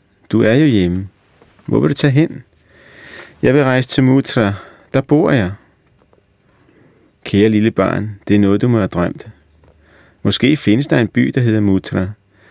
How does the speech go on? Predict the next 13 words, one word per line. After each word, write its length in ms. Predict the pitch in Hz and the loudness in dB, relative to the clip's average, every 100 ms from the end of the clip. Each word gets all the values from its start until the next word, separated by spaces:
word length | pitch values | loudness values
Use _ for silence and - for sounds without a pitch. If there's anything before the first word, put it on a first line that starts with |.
| _ | _
men 140 | - 107 | -2 0
det 80 | 135 | 2
kan 80 | |
du 100 | 139 | 2
ikke 200 | 131 117 | 2 2
vide 140 | 151 139 | 2 2
noget 220 | 110 92 | 2 0
om. 240 | 87 - 104 _ _ _ _ _ | -2 -8 -16 _ _ _ _ _
Er 80 | 104 | 0
jeg 200 | 117 143 | 2 2
ikke 140 | 151 | 0
din 140 | 165 156 | 0 2
mor? 320 | 113 143 | 2 0